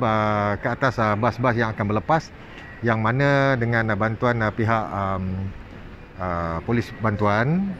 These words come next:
dan, ah, apa ni, petugas, ada apa ni, kaki tangan daripada T B S, ada yang membuat, ah,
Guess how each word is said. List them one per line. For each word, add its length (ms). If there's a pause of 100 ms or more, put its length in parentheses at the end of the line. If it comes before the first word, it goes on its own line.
dan, 320
ah, 1400
apa 160
ni, 400
petugas, 480
ada 240
apa 80
ni, 400
kaki 160
tangan 320
daripada 240
T 80
B 80
S, 320
ada 80
yang 160
membuat, 320 (880)
ah, 640